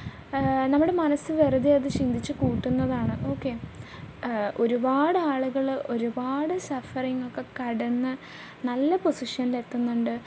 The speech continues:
അതുപോലെ നമുക്കും എത്താൻ പറ്റും. ഓക്കെ, ന-, നിങ്ങൾ തന്നെ നിങ്ങളെ ഒന്ന് മോട്ടിവേറ്റ് ചെയ്യുക. നിങ്ങൾ തന്നെ നിങ്ങളുടെ മനസ്സിനോട് പറയുക ഈ ഇഷ്യൂസ്, ആ, അല്ലെങ്കിൽ നിങ്ങൾ നിങ്ങൾക്ക് ഉണ്ടെന്ന് കരുതുന്ന പല പ്രോബ്ലംസും,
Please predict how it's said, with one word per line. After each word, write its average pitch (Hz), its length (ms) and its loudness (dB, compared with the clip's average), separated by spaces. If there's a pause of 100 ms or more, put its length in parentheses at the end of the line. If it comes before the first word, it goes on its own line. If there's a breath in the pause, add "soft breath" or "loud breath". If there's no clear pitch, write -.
(280 loud breath)
അതുപോലെ 269 380 4
നമുക്കും 277 500 2
എത്താൻ 269 400 2
പറ്റും. 247 420 -4 (580)
ഓക്കെ, - 140 -4
ന-, 233 420 2
നിങ്ങൾ 339 500 6
തന്നെ 285 220 2
നിങ്ങളെ 254 420 2
ഒന്ന് 254 160 2
മോട്ടിവേറ്റ് 240 680 0
ചെയ്യുക. 220 320 -2 (540 loud breath)
നിങ്ങൾ 302 300 6
തന്നെ 302 160 6
നിങ്ങളുടെ 269 340 4
മനസ്സിനോട് 262 640 2 (100)
പറയുക 233 640 0 (840)
ഈ 277 160 8
ഇഷ്യൂസ്, 247 560 0
ആ, 240 140 -2
അല്ലെങ്കിൽ 254 380 2
നിങ്ങൾ 262 220 2
നിങ്ങൾക്ക് 262 640 2 (380 loud breath)
ഉണ്ടെന്ന് 269 540 6
കരുതുന്ന 247 460 0
പല 254 180 2
പ്രോബ്ലംസും, 240 880 -2